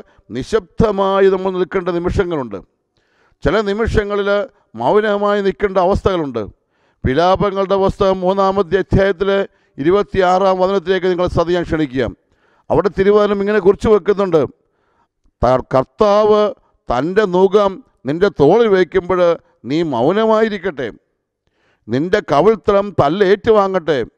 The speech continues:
നിന്ദനം കൊണ്ട് നീ നിറയട്ടെ. അവൻ നിന്നെ പീഡിപ്പിക്കുമ്പോൾ നിൻ്റെ മുഖം മണ്ണിൽ പൊഴുത്തട്ടെ, കാരണം കർത്താവ് എന്നേക്കുമായി ഉപേക്ഷിക്കുകയില്ല." അതായത്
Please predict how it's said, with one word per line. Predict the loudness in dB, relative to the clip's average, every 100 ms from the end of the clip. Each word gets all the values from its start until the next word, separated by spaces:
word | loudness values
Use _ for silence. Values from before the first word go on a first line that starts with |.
| _ _ _ -4
നിന്ദനം | -2 0 0 0
കൊണ്ട് | 2 2 2
നീ | 2 2
നിറയട്ടെ. | 4 2 2 0 0 -4 _ _ _ _ -2
അവൻ | 0 0
നിന്നെ | -2 -2 -2
പീഡിപ്പിക്കുമ്പോൾ | -2 -2 -2 -2 -2 0 2 2 4 2 0 _ _ -6
നിൻ്റെ | -4 0 2
മുഖം | 2 4 2 0
മണ്ണിൽ | -2 0 -2 2
പൊഴുത്തട്ടെ, | 0 0 -2 -4 -6 -10 _ _ _ _ _ 0
കാരണം | 2 2 0 -4 -4
കർത്താവ് | -4 0 2 2
എന്നേക്കുമായി | 2 0 0 0 0 0
ഉപേക്ഷിക്കുകയില്ല." | 0 -2 -4 -2 -2 -2 -4 _ _ _ _ _ _ -2
അതായത് | 2 2 2 0